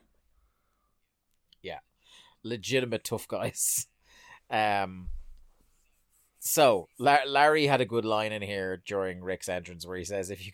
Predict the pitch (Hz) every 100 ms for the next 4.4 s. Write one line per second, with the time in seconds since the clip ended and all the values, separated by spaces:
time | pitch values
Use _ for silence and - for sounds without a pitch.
0 | - 110 - 107 104 104 98 95 101 -
1 | 110 98 98 92 98 98 92 92 95 -
2 | 87 90 87 85 - 87 87 101 - -
3 | - - - - - - - 92 90 87
4 | - 85 90